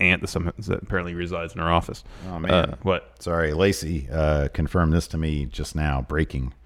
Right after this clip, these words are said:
Speaker 2: Uh, "Hey there, totally forgot to measure up, uh, both, uh, Dad, Steve here and Dad here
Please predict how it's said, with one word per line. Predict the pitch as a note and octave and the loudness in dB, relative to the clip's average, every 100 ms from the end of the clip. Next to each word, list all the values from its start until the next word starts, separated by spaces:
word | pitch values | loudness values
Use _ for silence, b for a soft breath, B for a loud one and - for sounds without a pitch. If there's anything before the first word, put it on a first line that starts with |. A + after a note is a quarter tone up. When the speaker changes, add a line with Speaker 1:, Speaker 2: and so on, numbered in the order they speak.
| b b b b b | b b b b b
Speaker 2:
Uh, | - D#2 D2 D2 C2+ - | -2 0 2 0 -2 4
"Hey | B2+ | 6
there, | C#3+ C3 | 8 8
totally | B2+ C#3+ C3+ | 8 6 6
forgot | B2+ B2+ B2 A#2+ | 4 6 6 6
to | A#2 | 6
measure | A#2 A#2+ A2 A#2 | 6 6 8 8
up, | A#2+ - - b b b b | 8 4 -4 b b b b
uh, | - G2 F#2+ F2+ F2+ B1 | 2 6 6 6 2 -2
both, | F#2+ G2 A#2 A#2 - - - | -10 2 6 6 4 -6 0
uh, | G2+ F#2 F#2 F2 B1+ A#1+ F2 E2+ E2 | 4 6 6 2 -4 -8 -8 -8 2
Dad, | G#2 G#2+ G2+ E2+ | 6 6 4 0
Steve | - A#2 A2 | 2 4 6
here | G#2 A2 | 8 8
and | G2+ F2+ | 8 8
Dad | G2 G#2 | 8 8
here | F2+ F2 D#2+ D#2 | 8 8 8 6